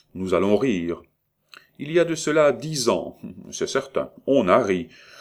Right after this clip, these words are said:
Je ne pense pas que la France ait jamais produit un patron aussi commode que maître Deban.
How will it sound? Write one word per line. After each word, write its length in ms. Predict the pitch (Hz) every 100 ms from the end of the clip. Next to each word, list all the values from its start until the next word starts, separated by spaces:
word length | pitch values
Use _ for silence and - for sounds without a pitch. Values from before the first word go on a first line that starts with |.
| - -
Je 120 | 123
ne 100 | 131
pense 300 | 147 135 -
pas 120 | 185
que 160 | 180 135
la 220 | 123 117
France 500 | - 160 139 - 120
ait 80 | 107
jamais 300 | 110 110 110
produit 420 | - 101 160 117
un 80 | 101
patron 420 | 107 104 - 156
aussi 460 | 107 101 - 107
commode 580 | - 156 170 147 95 90
que 120 | -
maître 400 | 92 95 90 -
Deban. 480 | 92 92 95 90 90